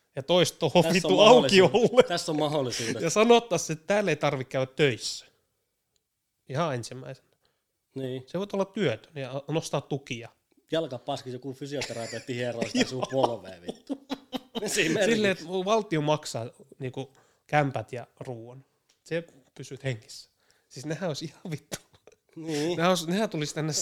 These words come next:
Speaker 1: ne olisi ihan
Speaker 2: Mietin
Speaker 1: sekaisin.
Speaker 2: opiskelu.
Speaker 1: Ne olisi halti-, no, se on yksi, se on vielä, niinku, ihan next level.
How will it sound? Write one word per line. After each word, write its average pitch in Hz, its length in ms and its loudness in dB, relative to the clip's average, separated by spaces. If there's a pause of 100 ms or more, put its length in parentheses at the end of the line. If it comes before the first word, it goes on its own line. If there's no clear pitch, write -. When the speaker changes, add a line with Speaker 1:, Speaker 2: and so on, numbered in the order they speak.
Speaker 1:
ne 208 80 2
olisi 226 140 0
ihan 240 120 4
Speaker 2:
Mietin 151 200 -4
Speaker 1:
sekaisin. 180 380 2
Speaker 2:
opiskelu. 117 420 -8 (140)
Speaker 1:
Ne 165 60 -4
olisi 165 140 -6
halti-, 233 460 2
no, 151 140 -14
se 139 180 -6
on 131 240 -6
yksi, - 260 -14 (140)
se 131 120 -14
on 123 80 -14
vielä, 117 120 -10
niinku, 120 280 -12
ihan 127 280 -12 (100)
next 127 220 -12
level. 120 240 -12